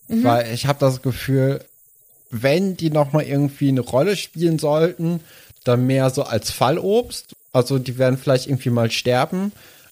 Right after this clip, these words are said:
Speaker 2: Aber Tonks ist so eine Person, die auch noch irgendwie vielleicht eine Charakterentwicklung hat oder irgendwie so ein bisschen mehr, ja, ein bisschen mehr Screentime, ein bisschen mehr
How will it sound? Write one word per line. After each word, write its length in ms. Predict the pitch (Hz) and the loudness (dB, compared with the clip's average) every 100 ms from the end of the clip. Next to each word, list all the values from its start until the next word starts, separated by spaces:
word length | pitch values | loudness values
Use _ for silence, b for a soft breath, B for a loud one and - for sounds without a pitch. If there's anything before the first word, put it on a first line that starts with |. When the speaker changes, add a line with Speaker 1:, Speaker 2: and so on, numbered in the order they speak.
| _ | _
Speaker 2:
Aber 480 | 117 123 139 143 151 - - | 0 2 2 2 -2 -8 -10
Tonks 400 | - 147 170 156 | 0 0 0 -4
ist 200 | - 139 | -4 -2
so 80 | 156 | 0
eine 160 | 151 139 | 0 0
Person, 500 | 147 135 131 135 131 | 2 0 2 0 0
die 180 | 135 | -2
auch 220 | - 110 117 | 0 0 2
noch 140 | 117 | -2
irgendwie 320 | - 113 - | -2 -4 -4
vielleicht 280 | 113 110 104 | -4 0 0
eine 100 | 104 | -2
Charakterentwicklung 1000 | - 107 120 - 135 123 120 120 120 117 - - | -4 0 0 0 -2 -2 -4 -2 0 -2 -4 -8
hat 360 | 120 127 127 - | 0 0 0 -6
oder 380 | 104 101 98 - B B B B | -2 2 0 -2 B B B B
irgendwie 300 | 113 104 110 | 0 2 2
so 140 | 101 107 | 2 2
ein 80 | |
bisschen 600 | 107 117 - 107 107 113 - - _ | 2 0 2 2 2 -2 -6 -20 _
mehr, 640 | 120 110 113 117 113 113 110 _ _ _ - - | -2 0 2 2 2 0 -4 _ _ _ -20 -4
ja, 140 | 104 | 0
ein 140 | 101 101 | 0 0
bisschen 260 | 113 113 | -2 2
mehr 120 | 104 101 | 2 2
Screentime, 420 | - 123 123 127 | 0 0 2 2
ein 80 | 104 | 0
bisschen 260 | 110 113 | 0 0
mehr 300 | 107 107 104 | 2 2 0